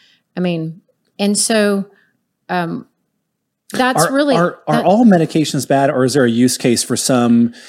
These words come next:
Speaker 2: in limited circumstances for a limited time frame?
Speaker 1: There, well, I
Speaker 2: Like,
Speaker 1: mean,
Speaker 2: take antibiotics, for example.
Speaker 1: Yeah, I mean,
Speaker 2: You know?
Speaker 1: there, there's a time and a place for Western medicine. Don't get me wrong.
Speaker 2: Okay.
Speaker 1: That's
Speaker 2: I just wanna make sure
Speaker 1: yeah.
Speaker 2: the audience is clear.
Speaker 1: Yes,
Speaker 2: Like, we're not
Speaker 1: yeah.
Speaker 2: anti-medication.
Speaker 1: Right,
Speaker 2: There's just,
Speaker 1: that's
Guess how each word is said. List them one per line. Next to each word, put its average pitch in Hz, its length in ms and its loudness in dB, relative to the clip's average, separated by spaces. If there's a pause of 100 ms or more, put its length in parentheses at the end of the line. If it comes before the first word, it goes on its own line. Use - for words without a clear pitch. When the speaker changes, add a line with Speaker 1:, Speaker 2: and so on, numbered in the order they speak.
(280)
Speaker 2:
in 117 640 0
limited 127 400 2
circumstances 123 640 -2
for 127 100 -2
a 117 40 0
limited 120 280 2
time 113 240 -2
frame? 104 540 -8 (260)
Speaker 1:
There, 285 420 2 (420)
well, 254 180 2
I 202 80 -2
Speaker 2:
Like, - 100 -8 (100)
Speaker 1:
mean, - 0 -
Speaker 2:
take 208 200 2
antibiotics, 123 440 0
for 131 80 -6
example. 98 420 -6
Speaker 1:
Yeah, 311 220 -2
I 240 60 -4
mean, 269 140 2
Speaker 2:
You 302 60 2
know? 339 60 -2
Speaker 1:
there, 339 140 -2
there's 294 320 0
a 320 80 -2
time 247 340 -2
and 240 100 0
a 214 60 -4
place 208 640 -6
for 190 560 -4
Western 185 420 -6
medicine. 165 420 -6
Don't 185 200 -4
get 190 180 -4
me 175 120 -8
wrong. 156 320 -8
Speaker 2:
Okay. - 100 -2
Speaker 1:
That's - 280 -4 (140)
Speaker 2:
I - 80 -2
just 170 100 2
wanna 180 100 4
make 147 100 2
sure 101 60 0
Speaker 1:
yeah. - 40 0
Speaker 2:
the 135 80 2
audience 127 240 2
is 117 100 -4
clear. 131 200 2
Speaker 1:
Yes, 120 100 2
Speaker 2:
Like, 143 140 0
we're 170 80 2
not 170 120 2
Speaker 1:
yeah. 151 60 2
Speaker 2:
anti-medication. 139 720 0
Speaker 1:
Right, 247 80 2
Speaker 2:
There's 135 180 0
just, - 220 0
Speaker 1:
that's - 240 -14